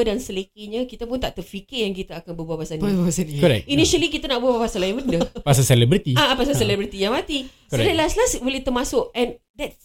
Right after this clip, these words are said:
Speaker 1: is how tiba jenya kita.
Speaker 3: But I
Speaker 1: Right.
Speaker 3: think,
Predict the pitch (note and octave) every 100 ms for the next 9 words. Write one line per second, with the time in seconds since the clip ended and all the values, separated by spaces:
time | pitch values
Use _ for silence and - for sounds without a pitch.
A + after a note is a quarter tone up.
0 | _ B3+ B3+ - C4 B3 B3 A3 F#3 G3
1 | F#3+ F3+ F3 E3+ - - C#3+ B2+ - _
2 | _ - D3+ F3+ C4+